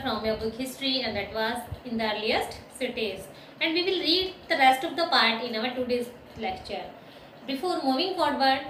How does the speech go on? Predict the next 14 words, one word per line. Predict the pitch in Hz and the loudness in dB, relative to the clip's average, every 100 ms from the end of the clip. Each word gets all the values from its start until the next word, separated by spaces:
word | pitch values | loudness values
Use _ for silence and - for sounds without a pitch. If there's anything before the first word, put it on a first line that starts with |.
| - - - - - | -8 -10 -14 -20 -8
we | 240 240 | -2 0
will | 247 | 2
discuss | 226 220 - 277 254 | 2 0 0 0 0
the | 226 233 | -2 2
proverb | 233 233 285 277 - - - 185 | 2 4 2 0 -8 -14 -12 -6
or | 190 190 185 | -4 -4 -2
the | 208 - - 254 | -4 -4 -6 2
thought | 269 320 | 4 4
of | 277 | 2
the | 311 311 285 | 2 2 2
day, | 277 - | 0 -2
and | 226 226 269 | -6 4 4
that | 269 285 | 4 2
is, | 269 - | 2 0